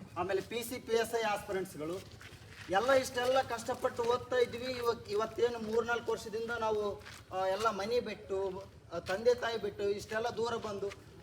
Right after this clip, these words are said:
ಒಂದ್ ಹೊತ್ತು ಊಟ, ಇವತ್ತು ಅದು, ಅದ್ರ ಪರಿಸ್ಥಿತಿ ನಮಗೆ ಗೊತ್ತು, ನಾವು ಇಲ್ಲಿ ಹೆಂಗ್ ಜೀವನ ಮಾಡಕತ್ತೀವಿ ಅಂತೇಳಿ. ಅದು ಒಂದು ಇತಿಹಾಸ ಥರನೇ ಆಗೋದು. ಯಾಕಂದ್ರೆ ಇವತ್ತು ನಮಗೆ ಎಲ್ಲಿ ಹೋದ್ರು ಏನಿಲ್ಲ, ಒ-, ಒಂದು ಬೆಲೆ ಇಲ್ಲ.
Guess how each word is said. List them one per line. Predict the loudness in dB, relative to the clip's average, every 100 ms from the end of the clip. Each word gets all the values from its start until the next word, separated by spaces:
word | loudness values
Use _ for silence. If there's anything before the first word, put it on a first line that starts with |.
| -4
ಒಂದ್ | -2
ಹೊತ್ತು | -4 -4
ಊಟ, | -2 -2 2 2 2 -6 -16 -16 -10
ಇವತ್ತು | -8 -6 -8 -10 -8
ಅದು, | -4 0
ಅದ್ರ | 0 -2
ಪರಿಸ್ಥಿತಿ | -6 -6 -6 -6 -4
ನಮಗೆ | -4 0 0
ಗೊತ್ತು, | 0 -2 -4 -12 -8
ನಾವು | -4 -2
ಇಲ್ಲಿ | -2 -2
ಹೆಂಗ್ | -2 -2
ಜೀವನ | -2 -2
ಮಾಡಕತ್ತೀವಿ | -2 -4 -4 -8 -8
ಅಂತೇಳಿ. | -10 -10 -16 -16 -20 -20 -18 -16 -14 -8 -2
ಅದು | 2
ಒಂದು | 4 2
ಇತಿಹಾಸ | 4 2
ಥರನೇ | 6 2 4
ಆಗೋದು. | 2 4 4
ಯಾಕಂದ್ರೆ | 4 2 0 2
ಇವತ್ತು | 4 4 2
ನಮಗೆ | -4 -4 0 0 -2 -8 -2
ಎಲ್ಲಿ | 0 4
ಹೋದ್ರು | 4 4 2 0 -6
ಏನಿಲ್ಲ, | -2 -2 -2 -6 -6 -2 -2
ಒ-, | 0 -2 -2 -4
ಒಂದು | -4
ಬೆಲೆ | 0 0 0
ಇಲ್ಲ. | -2